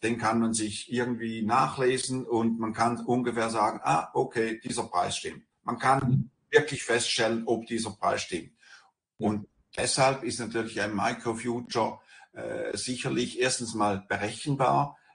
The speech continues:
Speaker 1: Eben ist, wir haben eine zentrale Gegenpartei, wo es verschiedene Käufer und verschiedene Verkäufer hat. Und da ist der Preis tendenziell richtiger als bei anderen Produkten. Und ja, logisch, also verstehst du, du, du,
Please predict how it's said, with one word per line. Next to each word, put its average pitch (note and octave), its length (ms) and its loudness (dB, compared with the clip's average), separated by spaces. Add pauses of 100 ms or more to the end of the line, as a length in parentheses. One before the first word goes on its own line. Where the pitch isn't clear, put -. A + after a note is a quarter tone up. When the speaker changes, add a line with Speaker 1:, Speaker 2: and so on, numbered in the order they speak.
Speaker 1:
Eben B2 240 2
ist, A2+ 200 -2
wir G#2+ 120 0
haben A2+ 160 2
eine A2+ 80 0
zentrale A2 460 0
Gegenpartei, A2+ 760 -2
wo A2 60 -4
es A2 100 -2
verschiedene A2+ 560 -2
Käufer A2+ 380 2
und G#2+ 100 -4
verschiedene G#2 720 -4
Verkäufer B2 640 4
hat. B2+ 220 4 (640)
Und A#2 460 0
da A2+ 340 4 (540)
ist - 280 2
der A#2+ 60 6
Preis A2 500 4
tendenziell A2+ 920 4 (200)
richtiger B2 800 2
als F#2+ 320 0
bei F#2+ 200 2
anderen B2 360 2
Produkten. A#2 680 -2 (260)
Und F#2 240 -6 (240)
ja, - 300 -4
logisch, A#2+ 340 -2
also G#2 280 -2 (380)
verstehst B2+ 380 2
du, B2 40 -6
du, C#3 240 -2 (120)
du, C3 220 -4